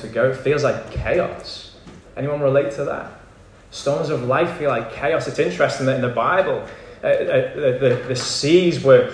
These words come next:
were, um, uh, kind of a sign for chaos. You see that back in Genesis and in creation.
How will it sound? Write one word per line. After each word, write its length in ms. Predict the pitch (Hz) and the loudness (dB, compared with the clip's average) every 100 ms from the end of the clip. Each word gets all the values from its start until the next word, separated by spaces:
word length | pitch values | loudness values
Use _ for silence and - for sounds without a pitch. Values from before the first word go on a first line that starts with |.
| - - - | -10 -14 0
were, 380 | 127 123 - - | 6 8 6 0
um, 360 | 127 113 107 - - - | -2 -2 -2 -6 -14 -12
uh, 260 | - - - | -10 -10 -8
kind 160 | 120 | -6
of 60 | 110 | -4
a 40 | |
sign 460 | 104 - 127 190 - | -4 -2 -2 0 -4
for 140 | - | -8
chaos. 680 | - - - - - - - - | -10 -6 -4 -6 -10 -18 -20 -20
You 40 | - | -10
see 100 | 135 | -8
that 160 | - | -6
back 160 | - - | -8 -6
in 120 | 139 | -6
Genesis 520 | 131 - - 131 120 | -4 -6 -6 -8 -6
and 200 | 127 110 | -6 -4
in 120 | 131 127 | -4 -6
creation. 580 | - 127 - - - | -6 -6 -8 -12 -16